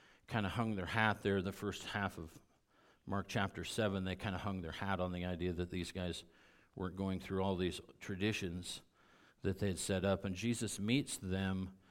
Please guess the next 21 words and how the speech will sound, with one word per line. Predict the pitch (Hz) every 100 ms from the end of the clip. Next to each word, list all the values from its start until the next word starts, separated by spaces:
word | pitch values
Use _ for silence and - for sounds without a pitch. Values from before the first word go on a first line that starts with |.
| - - _ -
with | 101 95
these | 98 117 120 92
words. | 90 87 87 90 - - - - -
He |
calls | 90 113 104
them | 95 87
hypocrites. | 120 113 - 95 92 - - - _ _ - - - -
Then | 113
he |
gives | 131 170
them | 147
a | 120
word | 101 110 113
from | - 101 98
the | 92 85 - - _ _ _ _ _ -
Old | 110 101
Testament | 107 - 95 -
prophet | 104 98 98
Isaiah | 92 90 95 107 101 92
in |
chapter, | 87 101 95 90 85